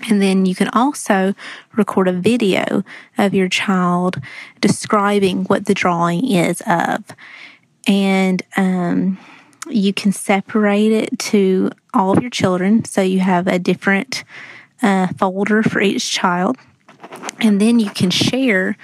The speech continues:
all these things privately with whatever family and friends that you want to.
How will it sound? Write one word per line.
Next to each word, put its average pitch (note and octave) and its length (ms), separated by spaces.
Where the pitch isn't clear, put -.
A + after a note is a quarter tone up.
all F#3+ 240
these F#3+ 280
things F#3+ 320
privately F#3 920
with F#3 400
whatever F#3 720
family F#3 420
and F3+ 200
friends F3+ 480
that - 140
you F3 460
want C4 240
to. F#3+ 300